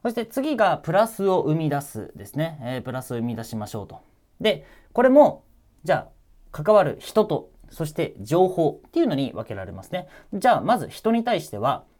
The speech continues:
じゃあ、あなたの目標達成とかね、あなたの努力に対して前向きな友達とか、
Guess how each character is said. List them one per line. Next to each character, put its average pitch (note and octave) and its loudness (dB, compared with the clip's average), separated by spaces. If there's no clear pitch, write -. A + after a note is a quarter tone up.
じ G3 0
ゃ B3 4
あ、 C#3+ 2
あ D#3+ 2
な C4 2
た A3 0
の E3 4
目 B2 -6
標 D#3 -6
達 F#3 -4
成 - -8
と - -14
か - -8
ね、 F#3 -4
あ C3+ -4
な F3 0
た D#3+ 0
の A2+ -6
努 D3+ 0
力 A3+ -2
に A2+ -6
対 G#2 -8
し - -20
て C#3 -2
前 D3 0
向 A#3 0
き A3+ -6
な G3+ -2
友 D#3+ 0
達 D3+ 0
と A2+ -4
か、 - -16